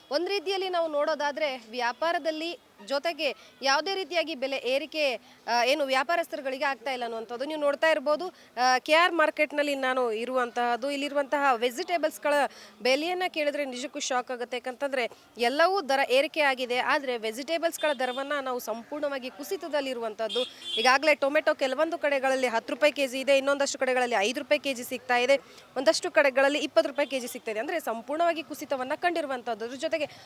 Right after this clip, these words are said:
ಪೊಟ್ಯಾಟೊ ಸಹ ಇಪ್ಪತ್ತು ರೂಪಾಯಿ ಆಗಿರ್ಬೋದು, ಬದನೆಕಾಯಿ ಆಗಿರ್ಬೋದು, ಎಲ್ಲವೂ ಸಹ ಸಂಪೂರ್ಣವಾಗಿ ಇವತ್ತು ಒಂದು ರೀತಿಯಲ್ಲಿ ವೆಜಿಟೇಬಲ್ಸ್‌ಗಳು ಕುಸಿತವನ್ನ ಕಂಡಿರುವಂತಹದ್ದು. ಇನ್ನು ಈರುಳ್ಳಿ ಹೆಚ್ಚಾಗಿ ಕೆ ಜಿಗೆ ನೂರು ರೂಪಾಯಿ ಸಿಗ್ತಾ ಇತ್ತು ಒಂದು, ಆ, ಮುಂಚಿತವಾಗಿ, ಆದ್ರೆ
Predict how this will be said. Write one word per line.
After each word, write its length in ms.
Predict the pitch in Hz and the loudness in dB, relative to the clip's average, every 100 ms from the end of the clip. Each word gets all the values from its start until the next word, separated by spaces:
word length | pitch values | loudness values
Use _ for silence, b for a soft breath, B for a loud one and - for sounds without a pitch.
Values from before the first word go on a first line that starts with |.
| B | B
ಪೊಟ್ಯಾಟೊ 340 | 269 269 330 359 | 0 4 4 2
ಸಹ 360 | 339 330 311 | 0 2 2
ಇಪ್ಪತ್ತು 280 | 285 - 277 | 0 -4 -6
ರೂಪಾಯಿ 200 | 254 277 | -2 -2
ಆಗಿರ್ಬೋದು, 380 | 247 233 247 262 | -2 -4 -4 -2
ಬದನೆಕಾಯಿ 480 | 233 226 262 302 294 | -2 0 0 0 0
ಆಗಿರ್ಬೋದು, 260 | 262 247 254 214 | -2 -4 -6 -4
ಎಲ್ಲವೂ 520 | 208 170 254 349 403 | -4 -4 0 2 2
ಸಹ 220 | 403 359 | 0 -2
ಸಂಪೂರ್ಣವಾಗಿ 840 | 349 294 277 302 285 285 277 262 285 | -2 -4 -6 -10 -8 -6 -6 -6 -4
ಇವತ್ತು 400 | 262 311 294 247 B B - | -2 -2 -4 -8 B B -2
ಒಂದು 220 | 277 349 | -2 -2
ರೀತಿಯಲ್ಲಿ 560 | 370 269 330 339 339 | -4 -6 -2 -2 -2
ವೆಜಿಟೇಬಲ್ಸ್‌ಗಳು 760 | 349 247 247 302 277 269 269 294 | -6 -8 -6 -4 -4 -6 -6 -6
ಕುಸಿತವನ್ನ 580 | - 330 392 381 302 285 | -6 -6 -4 -4 -4 -6
ಕಂಡಿರುವಂತಹದ್ದು. 640 | 381 349 302 285 262 240 | -4 -4 -4 -6 -8 -8
ಇನ್ನು 360 | 220 370 294 - B B | -6 -2 -4 -6 B B
ಈರುಳ್ಳಿ 460 | 277 370 427 392 392 | -4 0 0 0 -2
ಹೆಚ್ಚಾಗಿ 540 | 285 - 339 320 349 | -4 0 0 2 -4
ಕೆ 400 | - - 294 320 | -8 -4 2 2
ಜಿಗೆ 260 | 320 359 330 | 2 0 0
ನೂರು 200 | 285 320 | 0 -2
ರೂಪಾಯಿ 220 | 311 320 | 2 0
ಸಿಗ್ತಾ 340 | 311 269 - | 0 -4 0
ಇತ್ತು 260 | 294 240 277 | 2 0 -6
ಒಂದು, 500 | 254 240 302 294 233 | -4 -2 -2 0 0
ಆ, 440 | - - - 240 | -4 -12 0 2
ಮುಂಚಿತವಾಗಿ, 580 | 240 294 311 311 285 262 | 2 0 -4 -4 -4 -2
ಆದ್ರೆ 380 | 247 302 339 | 0 2 2